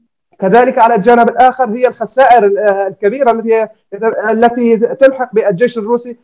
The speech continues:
كلها أيضًا ستلقي بظلالها على الداخل الروسي. ربما قد نشهد في الأيام القليلة القادمة هنالك تظاهرات في الداخل الروسي ترفض العملية الروسية داخل أوكرانيا نتيجة لعدم قدرة الجيش الروسي على فهم هذا المشهد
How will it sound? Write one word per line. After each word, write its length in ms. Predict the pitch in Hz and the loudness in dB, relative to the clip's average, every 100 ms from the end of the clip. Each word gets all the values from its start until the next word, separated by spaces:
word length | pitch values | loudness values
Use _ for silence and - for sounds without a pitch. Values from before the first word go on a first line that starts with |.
| _ - | _ -4
كلها 460 | 359 294 262 262 | 0 2 2 2
أيضًا 200 | 262 226 | 2 0
ستلقي 380 | 233 240 240 240 | 0 0 0 2
بظلالها 380 | 214 226 226 220 | 4 6 6 4
على 180 | 220 220 | 2 2
الداخل 560 | 208 175 180 269 254 233 | -2 -4 2 2 2 0
الروسي. 460 | 233 233 240 233 _ _ 220 | 0 -4 -4 -10 _ _ 0
ربما 280 | 214 247 | 4 4
قد 180 | 240 220 | 4 4
نشهد 420 | 233 233 226 196 | 2 2 0 0
في 180 | 202 202 | -6 -6
الأيام 340 | 208 214 247 233 | -2 4 4 4
القليلة 440 | - 233 302 277 | 0 2 4 2
القادمة 540 | 269 269 254 247 226 | 2 2 2 0 -2
هنالك 240 | 233 233 233 | 0 -2 -2
تظاهرات 520 | 214 220 214 240 240 | -2 2 4 2 2
في 180 | 240 220 | -4 -6
الداخل 320 | 180 285 262 | 0 0 0
الروسي 460 | 233 240 254 240 _ _ - | -4 -4 -10 -12 _ _ 2
ترفض 300 | 262 233 226 | 2 4 2
العملية 460 | 220 233 240 233 | 4 4 4 2
الروسية 380 | 214 220 240 226 | 2 0 0 0
داخل 280 | 202 233 226 | 4 2 2
أوكرانيا 440 | 214 226 240 233 | -8 2 2 2
نتيجة 320 | 208 247 226 226 | -4 -8 -10 -6
لعدم 400 | 208 208 233 220 - | -2 0 0 -2 -4
قدرة 260 | 220 226 226 | -2 0 -2
الجيش 280 | 175 247 226 | -4 -4 -4
الروسي 280 | 240 233 | -4 0
على 260 | 208 233 233 - _ _ - | 2 4 4 2 _ _ -4
فهم 280 | 269 254 226 | 0 2 2
هذا 200 | 240 233 | 2 2
المشهد 400 | 240 240 247 | 0 0 -4